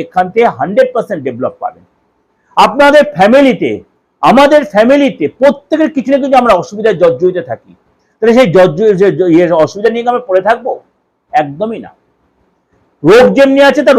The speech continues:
ওষুধ আছে, অবশ্যই সে রেকটিফিকেশন করুন, ওষুধ খান, অবশ্যই আপনি বেরিয়ে আসতে পারেন। অ্যাস্ট্রোলজিটা সে কিছুটা হচ্ছে, অ্যা-, মানে, অ্যাস্ট্রোলজিটা কিছুটা হচ্ছে না, হান্ড্রেড পার্সেন্ট হচ্ছে, মানে, আপনার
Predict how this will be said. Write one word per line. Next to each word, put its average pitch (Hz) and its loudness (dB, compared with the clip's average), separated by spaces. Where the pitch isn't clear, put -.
ওষুধ 233 0
আছে, 156 2
অবশ্যই 269 2
সে 277 2
রেকটিফিকেশন 220 0
করুন, 180 -2
ওষুধ 220 -10
খান, 233 2
অবশ্যই 226 0
আপনি 190 -8
বেরিয়ে 156 -2
আসতে 180 -14
পারেন। 143 -8
অ্যাস্ট্রোলজিটা 208 -4
সে 202 -10
কিছুটা 180 -8
হচ্ছে, 214 -6
অ্যা-, 156 -4
মানে, 156 -8
অ্যাস্ট্রোলজিটা 185 -10
কিছুটা 190 -12
হচ্ছে 190 -16
না, 135 -6
হান্ড্রেড 175 -10
পার্সেন্ট 208 -10
হচ্ছে, 202 -8
মানে, 175 2
আপনার 214 -2